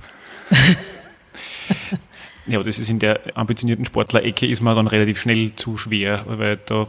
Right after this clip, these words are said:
Speaker 2: braucht man nicht
Speaker 1: Ja,
Speaker 2: einmal
Speaker 1: ja, nein, ich, ich sag ja, das ist einfach, um, um jetzt wirklich im, im hochalpinen Bereich punkten zu können, hätte ich bei mein-, müsste ich bei meiner Größe einfach, sag ich mal, ja, bei, bei achtundvierzig Kilo sein und da falle ich fast schon um.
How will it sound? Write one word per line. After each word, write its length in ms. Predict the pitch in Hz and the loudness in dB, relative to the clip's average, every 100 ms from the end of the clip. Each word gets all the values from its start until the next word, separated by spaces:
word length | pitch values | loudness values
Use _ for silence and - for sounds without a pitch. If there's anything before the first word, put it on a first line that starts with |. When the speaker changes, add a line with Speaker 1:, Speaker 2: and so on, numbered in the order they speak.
| - | -6
Speaker 2:
braucht 240 | - - | -14 -12
man 140 | 117 110 | -6 -6
nicht 80 | 104 | 0
Speaker 1:
Ja, 100 | 185 | 2
Speaker 2:
einmal 80 | 190 | 4
Speaker 1:
ja, 220 | 190 190 | 4 2
nein, 240 | 175 175 175 - | 2 2 0 -8
ich, 220 | 190 185 | -8 -6
ich 120 | - 180 | -4 0
sag 100 | 190 | 2
ja, 140 | 175 | 2
das 240 | 165 165 | 2 -4
ist 160 | 160 165 | 0 2
einfach, 280 | 165 175 - - - - - | 0 -2 -8 -18 -20 -20 -4
um, 320 | 202 180 185 | 2 2 2
um 160 | 190 180 | 2 4
jetzt 200 | 180 170 | 4 4
wirklich 300 | 196 190 156 | 2 2 2
im, 240 | 170 170 180 | 4 2 2
im 280 | 190 170 | 2 2
hochalpinen 600 | 151 160 170 170 170 175 | 2 2 2 4 4 4
Bereich 460 | - 170 151 160 - | 2 0 2 -2 -2
punkten 400 | 170 175 - 185 | 0 0 0 -4
zu 140 | - | -6
können, 460 | - 165 156 170 175 - - - - - | -4 0 4 4 2 -2 -20 -20 -20 -10
hätte 260 | 160 156 180 | -8 -2 -4
ich 80 | |
bei 140 | 175 160 | -2 -4
mein-, 240 | 151 156 | -4 -6
müsste 320 | 185 170 - 170 | -2 -2 0 -4
ich 80 | 156 | -4
bei 140 | 160 | -6
meiner 240 | 151 156 | -6 -8
Größe 380 | 156 156 156 156 | -10 -8 -8 -8
einfach, 360 | 147 160 - - - - | -8 -12 -12 -16 -16 -12
sag 240 | - 147 | -10 -10
ich 60 | 147 | -12
mal, 140 | 147 | -14
ja, 300 | - - - | -14 -16 -16
bei, 180 | - 107 _ | -14 -16 _
bei 160 | - 147 | -8 -6
achtundvierzig 520 | 143 - - 165 - | -4 -2 2 2 2
Kilo 240 | - 175 | 2 4
sein 220 | 180 156 151 | 4 2 -4
und 180 | 147 | -6
da 80 | 156 147 _ | -6 -8 _
falle 320 | - - 165 | -14 0 2
ich 80 | 165 | 2
fast 260 | 170 165 - | 2 -2 2
schon 180 | 170 156 | 2 4
um. 160 | 170 | 2